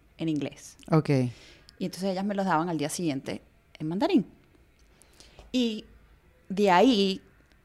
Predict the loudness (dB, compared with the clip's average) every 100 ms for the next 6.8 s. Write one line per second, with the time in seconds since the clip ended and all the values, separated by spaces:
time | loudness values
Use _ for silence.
0 | _ _ _ _ -4 -2 0 2 4 4
1 | 4 2 -2 -4 -8 -6 -6 -2 0 0
2 | -2 -6 -2 2 2 4 2 0 0 -2
3 | -2 -2 0 2 2 0 0 0 0 -2
4 | -8 -12 _ _ _ _ _ _ _ _
5 | _ _ -8 -8 2 4 4 4 2 0
6 | -2 -4 -4 -4 -2 -2 -6 -10